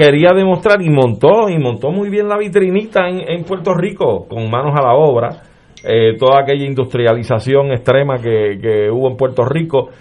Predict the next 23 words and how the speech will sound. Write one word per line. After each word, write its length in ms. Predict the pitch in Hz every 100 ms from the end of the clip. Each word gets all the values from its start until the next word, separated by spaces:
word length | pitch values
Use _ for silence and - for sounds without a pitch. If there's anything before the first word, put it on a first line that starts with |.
| - - -
y 140 | 131
todas 340 | 127 127 165 180
las 120 | 165
exenciones 840 | 151 160 131 143 156 175 165 165 - - _ _ _
que 160 | 135 -
permitieron 760 | 117 113 107 90 135 208 196
y 80 | 160
viabilizaron 680 | 131 123 113 110 131 120 113
toda 400 | 113 131 143 147
esa 200 | 151 151
estructura 720 | 147 160 139 - 165 156 147
económica 640 | 151 170 165 131 143 175 190 - - - -
a 140 | 113
base 260 | 117 113 160
del 140 | 147
propio 280 | 127 135 139
Código 280 | 135 139 131
de 100 | 123
Rentas 220 | 127 123
Internas 300 | 120 127 131
de 40 | 113
Estados 280 | 127 117 131
Unidos, 360 | 196 202 -